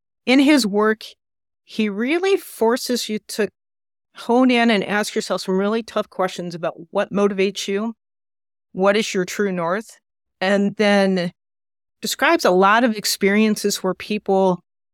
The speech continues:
feel like, you know, they may not have been successful or they failed and how it actually pushed and helped people grow as leaders. Um, so I, I honestly think that his work has been probably one of the most valuable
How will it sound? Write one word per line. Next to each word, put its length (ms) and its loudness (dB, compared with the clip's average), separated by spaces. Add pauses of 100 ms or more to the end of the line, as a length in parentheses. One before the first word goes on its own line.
feel 380 2
like, 600 0 (160)
you 100 -6
know, 300 -8
they 140 -4
may 140 -4
not 180 -6
have 120 -16
been 160 -6
successful 1040 -2
or 140 4
they 160 -2
failed 400 2
and 100 -2
how 200 -2
it 100 -2
actually 420 -6
pushed 720 -2
and 120 -4
helped 220 -4
people 460 -2
grow 400 0
as 180 -2
leaders. 560 0 (500)
Um, 200 -2
so 120 -2
I, 380 0
I 220 2
honestly 380 2
think 180 -6
that 140 -2 (240)
his 300 2
work 260 -2
has 140 0
been 220 -8
probably 480 -2
one 160 2
of 80 0
the 80 -2
most 200 -6
valuable 920 0